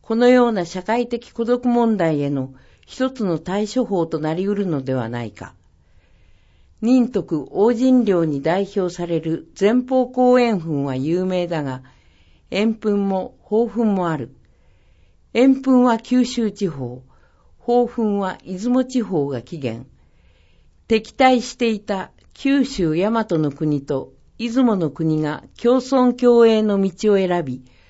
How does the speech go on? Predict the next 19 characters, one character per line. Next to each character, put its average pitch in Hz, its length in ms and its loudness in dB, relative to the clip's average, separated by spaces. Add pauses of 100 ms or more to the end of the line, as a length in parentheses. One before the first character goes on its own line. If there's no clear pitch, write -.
(360)
我 233 160 4
が 233 140 0
国 175 280 0
誕 202 300 2
生 190 240 4
の 180 160 -4
礎 202 520 2
を 196 120 4
築 170 300 -6
い 143 100 -2
た。 120 240 -12 (1120)
古 240 120 4
代 269 260 8
版 247 280 2
共 247 260 4
生 247 260 0
社 240 220 -6
会 170 260 -2
を 143 240 -4